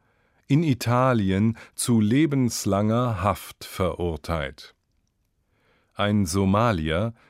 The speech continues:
der in einem Flüchtlingslager in Libyen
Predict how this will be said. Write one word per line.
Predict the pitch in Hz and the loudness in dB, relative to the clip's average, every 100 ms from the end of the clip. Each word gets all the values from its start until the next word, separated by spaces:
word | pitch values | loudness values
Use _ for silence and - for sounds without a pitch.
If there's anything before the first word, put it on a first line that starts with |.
| _ - | _ -2
der | 98 92 | 0 0
in | 98 104 98 | 0 -2 0
einem | 98 104 95 | -2 0 0
Flüchtlingslager | 87 - 139 143 - - 120 120 113 - 92 98 113 113 113 110 | -2 -2 -2 -2 -8 -2 0 0 -2 -2 0 2 0 0 0 -2
in | 98 92 | -2 0
Libyen | 85 117 127 76 80 85 107 117 | 0 0 -2 -2 -2 0 0 -2